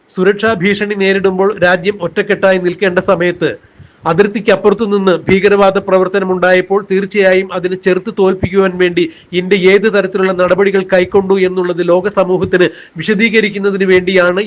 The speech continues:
ഇപ്പോൾ സർവകക്ഷി സംഘം രൂപീകരിച്ചിരിക്കുന്നത്. അതിൽ ശശി തരൂരും ഉൾപ്പെട്ടിട്ടുണ്ട്. ഇത് കോൺഗ്രസ് അംഗീകരിച്ചിട്ടുമുണ്ട്. പിന്നെ ആ വിഷയത്തിൽ ഇനി ഒരു വിവാദം വേണ്ട എന്ന് തന്നെയാണ്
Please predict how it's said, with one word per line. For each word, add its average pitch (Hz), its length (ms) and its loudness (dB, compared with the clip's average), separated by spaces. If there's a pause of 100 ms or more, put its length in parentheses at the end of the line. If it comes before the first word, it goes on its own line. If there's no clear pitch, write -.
ഇപ്പോൾ 196 240 4 (520)
സർവകക്ഷി 196 480 2 (100)
സംഘം 185 240 -2 (100)
രൂപീകരിച്ചിരിക്കുന്നത്. 160 880 -2 (380)
അതിൽ 226 160 -2 (240)
ശശി 190 320 0
തരൂരും 202 420 2
ഉൾപ്പെട്ടിട്ടുണ്ട്. 185 640 -2 (360)
ഇത് 240 100 -2 (100)
കോൺഗ്രസ് 202 420 0
അംഗീകരിച്ചിട്ടുമുണ്ട്. 185 840 -2
പിന്നെ 170 260 -2
ആ - 20 2 (140)
വിഷയത്തിൽ 190 360 -2 (360)
ഇനി 190 120 -4 (100)
ഒരു 185 80 0 (100)
വിവാദം 196 440 2
വേണ്ട 190 200 0 (180)
എന്ന് 185 220 -4
തന്നെയാണ് 180 460 -2